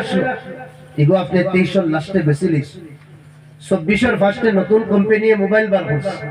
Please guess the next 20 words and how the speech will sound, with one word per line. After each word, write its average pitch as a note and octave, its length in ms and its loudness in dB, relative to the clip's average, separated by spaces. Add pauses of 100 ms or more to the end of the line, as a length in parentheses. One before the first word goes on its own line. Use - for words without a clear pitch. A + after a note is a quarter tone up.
(680)
আবে F#3+ 120 2 (100)
ম-, F3+ 200 0
আপনি D3+ 160 0 (140)
মোবাইল F#3+ 280 4
আরেকগুলো E3 340 0
লইছ, C3 160 -4 (800)
তাও A3 140 2 (100)
দুই G3+ 160 2
টাকা C4 240 2
ষাট B3+ 200 0
টাকার C4+ 280 0
মোবাইল A#3+ 300 -2
না, C3+ 80 -2 (880)
আপনি D#3+ 160 0 (100)
ত্রিশ A3+ 240 -2
হাজার A3+ 220 0
টাকার F#3+ 300 2
মোবাইল D3+ 280 0
লইছ। B2+ 160 -4 (1000)
জানুয়ারি, A#3+ 440 2